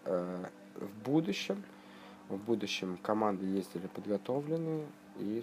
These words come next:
собственно говоря, показывали хоть какой-то результат.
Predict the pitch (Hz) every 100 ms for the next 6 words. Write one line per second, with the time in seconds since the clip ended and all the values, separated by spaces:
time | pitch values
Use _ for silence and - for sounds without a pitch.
0 | - 107 - 110 98 101 98 104 107 104
1 | - - - - - - - - - -
2 | 95 98 104 98 - - - - 90 -
3 | - - -